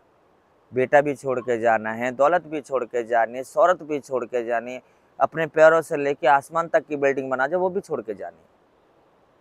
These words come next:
नहीं तो बड़े से बड़े टाटा, बिरला मरते नहीं, सब मरे हैं, ठीक है ना। जिसने जन्म लिया है, जो पैदा हुआ है, वो नापेद भी होगा,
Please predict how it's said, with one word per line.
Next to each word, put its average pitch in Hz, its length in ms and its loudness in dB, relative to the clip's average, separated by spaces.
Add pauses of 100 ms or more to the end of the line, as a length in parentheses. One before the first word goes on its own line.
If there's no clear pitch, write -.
नहीं 131 80 -10
तो 127 100 -4
बड़े 117 240 0
से 117 140 -8
बड़े 110 180 0
टाटा, 107 580 2
बिरला 110 340 -2
मरते 110 440 -6
नहीं, 92 260 -18 (1120)
सब 113 280 -2
मरे 104 240 -2
हैं, 85 200 -14 (760)
ठीक 113 160 -20
है 143 80 -8
ना। 160 100 -18 (300)
जिसने 143 400 -6
जन्म 143 340 -2
लिया 123 360 2
है, 113 180 2
जो 123 180 -4
पैदा 123 440 4
हुआ 120 240 4
है, 123 60 4
वो 135 80 0
नापेद 131 520 0
भी 117 140 -6
होगा, 92 300 -10